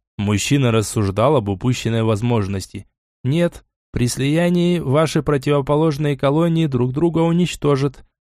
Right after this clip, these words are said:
Эта связь убила бы вас, поэтому всё вышло удачно». Симбионт ловко манипулировал уже двумя безвольными куклами, расстреливающих остатки защиты. В коридор вбежал побелевший старший контролёр Кавартус.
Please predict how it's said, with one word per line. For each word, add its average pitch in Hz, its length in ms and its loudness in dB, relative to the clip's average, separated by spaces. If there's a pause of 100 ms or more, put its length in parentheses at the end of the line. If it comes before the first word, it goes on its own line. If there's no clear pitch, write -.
Эта 151 300 2
связь 151 380 0
убила 165 360 2
бы 127 140 2
вас, 131 300 0 (100)
поэтому 139 540 0
всё 165 260 0
вышло 147 360 0
удачно». 127 640 0 (360)
Симбионт 131 540 0
ловко 127 320 0
манипулировал 120 880 0
уже 110 220 0
двумя 110 320 0
безвольными 107 580 0
куклами, 170 580 -2 (200)
расстреливающих 175 960 0
остатки 127 420 -4
защиты. 113 640 -4 (560)
В - 100 -18
коридор 107 540 0
вбежал 113 400 -2
побелевший 110 600 0
старший 113 400 -2
контролёр 120 560 0
Кавартус. 113 720 0